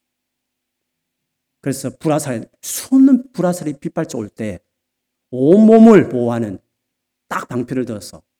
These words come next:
그 불을 딱 막는 것입니다. 그리고 끄는 거죠. 불화살. 방패.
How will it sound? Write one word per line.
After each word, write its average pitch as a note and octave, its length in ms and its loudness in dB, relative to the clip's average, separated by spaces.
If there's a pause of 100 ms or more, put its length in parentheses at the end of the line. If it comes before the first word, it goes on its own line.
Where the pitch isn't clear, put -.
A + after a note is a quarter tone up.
(260)
그 B2 100 -18
불을 C3 260 -10 (100)
딱 C#3+ 160 -10
막는 G#2 240 -12
것입니다. - 340 -20 (640)
그리고 A#2 420 -12 (380)
끄는 D#3+ 260 -2
거죠. A2 220 -8 (580)
불화살. - 320 -20 (1900)
방패. F2 440 -20